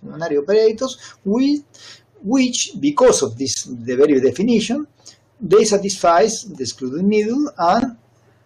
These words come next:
this is zero. Then we have Balfi, exactly. Then the, the Lindemann-Tarski algebra of R M B C is a Balfi. Then we define the canonical valuation, sending every formula to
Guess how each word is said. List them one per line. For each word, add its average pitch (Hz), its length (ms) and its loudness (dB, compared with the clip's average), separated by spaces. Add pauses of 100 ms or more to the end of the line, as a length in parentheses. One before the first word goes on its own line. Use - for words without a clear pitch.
(140)
this 170 260 -6
is 190 160 -4
zero. 120 320 -4 (140)
Then 247 400 -4
we 233 140 -2
have 262 220 -2 (120)
Balfi, 117 420 -4 (380)
exactly. - 480 -14 (1200)
Then 233 340 4
the, 156 280 4
the 143 240 4
Lindemann-Tarski 165 640 2
algebra 233 500 2
of 139 260 0
R 147 180 4
M 160 80 -4
B 190 80 -4
C 254 340 -4
is 202 140 -2
a 147 60 2
Balfi. 104 460 -6 (760)
Then 262 420 0 (140)
we 151 180 2
define 165 580 -2
the 131 200 0
canonical 135 480 -4
valuation, 240 580 4
sending 160 680 -4
every 139 280 0
formula 127 500 -4
to 123 300 -8